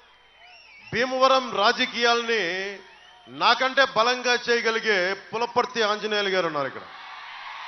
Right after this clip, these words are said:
చూడటానికి మృదు స్వభావి, మెత్తగా కనిపించే వ్యక్తి, లోపల గుండె గట్టిగా ఉన్న వ్యక్తి. అలాంటి బలవంతుడు.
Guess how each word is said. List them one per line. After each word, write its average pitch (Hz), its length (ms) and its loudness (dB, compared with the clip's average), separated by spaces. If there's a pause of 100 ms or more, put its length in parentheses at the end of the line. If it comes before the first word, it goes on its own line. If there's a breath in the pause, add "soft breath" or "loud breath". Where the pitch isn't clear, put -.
(1500)
చూడటానికి 254 800 4 (560)
మృదు 196 320 -2
స్వభావి, 240 800 2 (960)
మెత్తగా 262 380 2
కనిపించే 254 500 0
వ్యక్తి, 226 380 0
లోపల 220 560 0
గుండె 226 420 -6
గట్టిగా 202 600 -6
ఉన్న 190 180 -4
వ్యక్తి. 147 400 -10 (1900)
అలాంటి 226 760 -2 (260)
బలవంతుడు. 233 760 0